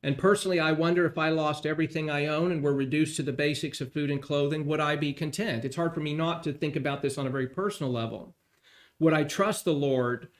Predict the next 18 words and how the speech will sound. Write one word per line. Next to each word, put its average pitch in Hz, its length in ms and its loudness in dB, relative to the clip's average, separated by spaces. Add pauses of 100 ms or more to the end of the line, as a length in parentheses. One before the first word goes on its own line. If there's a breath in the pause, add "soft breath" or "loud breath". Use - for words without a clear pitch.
(140 soft breath)
knowing 170 480 6
and 156 80 2
accepting 165 560 0
that 143 160 -2
God 151 320 -2
works 147 280 0
all 190 320 4
things 151 300 -2
together 135 380 -2
for, 135 340 -4
for 139 160 -6
the 131 100 -2
good 135 360 0
to 147 100 -4
those 143 280 -2
who 139 100 -2
love 147 240 0
him, 117 340 -2